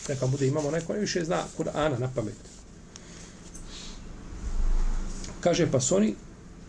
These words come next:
gledali jedni u druge i sad gledaju ko je najučeniji među njima. Kaže, pa nisu našli nikoga da zna više Kur'ana od mene. A on je imao tamo sedam ili osam godina.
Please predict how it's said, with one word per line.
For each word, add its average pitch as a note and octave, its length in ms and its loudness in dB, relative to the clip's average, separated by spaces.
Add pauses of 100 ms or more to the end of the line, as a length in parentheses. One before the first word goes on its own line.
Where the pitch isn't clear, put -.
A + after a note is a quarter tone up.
(300)
gledali D3 380 6
jedni A#2+ 180 2
u B2 80 0
druge D#3+ 280 2 (120)
i F#3 200 0 (320)
sad E3+ 200 2 (840)
gledaju G3 340 6 (240)
ko A3+ 120 4
je G3+ 100 4
najučeniji G#3+ 480 4
među D3+ 200 2
njima. D3 180 -2
Kaže, G3 280 2
pa F3+ 140 0
nisu G3+ 280 0
našli E3+ 280 2
nikoga F#3 320 0
da C#3+ 140 2
zna D#3+ 160 2
više D#3 320 -2
Kur'ana D#3 300 0
od G#2 180 -2
mene. G2 140 -8 (1900)
A C#3+ 100 4
on E3 80 8
je D#3 40 8
imao D3 160 4
tamo D3+ 160 2
sedam C#3+ 280 0
ili C3 120 4
osam C3 240 0
godina. - 260 -4